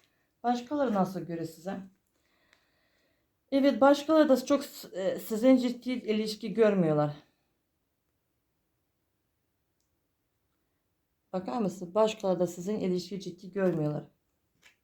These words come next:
Bakın bu kişi korkuları nedir?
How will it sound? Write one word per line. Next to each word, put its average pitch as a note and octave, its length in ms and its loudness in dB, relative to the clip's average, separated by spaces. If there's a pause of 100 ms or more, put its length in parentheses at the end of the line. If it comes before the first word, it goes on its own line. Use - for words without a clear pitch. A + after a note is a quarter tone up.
(1080)
Bakın G3+ 300 -4
bu G#3 120 -6
kişi - 280 -10
korkuları F#3+ 540 2
nedir? D#3+ 260 -2